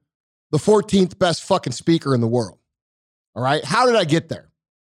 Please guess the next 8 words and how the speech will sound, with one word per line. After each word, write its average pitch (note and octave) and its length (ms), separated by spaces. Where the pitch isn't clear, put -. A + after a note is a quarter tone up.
Well, G#2 120
I A#2+ 40
had D3+ 200
to C#3+ 60
do D#3+ 40
some D#3 140
speaking. - 440
And D#3+ 480